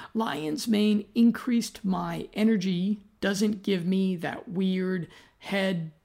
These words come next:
sensation that racetams induce in me. It acts as an anti-anxiety agent, and it stacks great with caffeine and L-theanine,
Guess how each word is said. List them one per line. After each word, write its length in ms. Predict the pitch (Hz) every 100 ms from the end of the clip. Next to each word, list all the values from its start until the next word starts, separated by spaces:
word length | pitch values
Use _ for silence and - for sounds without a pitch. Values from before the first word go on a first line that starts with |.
| -
sensation 880 | - 196 196 196 196 190 190 185
that 260 | 170 127 - -
racetams 720 | 151 180 - 180 180 185 -
induce 400 | - 190 190 196
in 160 | 185
me. 200 | 185 185 - - - - _
It 240 | 214 208 -
acts 420 | 233 247 - - - 196
as 400 | 180 180 180 -
an 140 | -
anti-anxiety 1300 | - 180 175 - 156 143 147 143 190 196 196 202 202 _ -
agent, 440 | 202 185 202 196 - - - _ -
and 420 | 208 202 202 190 -
it 180 | 190 -
stacks 640 | - - - - 175 -
great 580 | 175 175 175 175 190 - _
with 560 | - 180 151 147 - -
caffeine 720 | - 175 - 208 180 180 180 - _ -
and 100 | 143
L-theanine, 680 | - - 226 226 226 214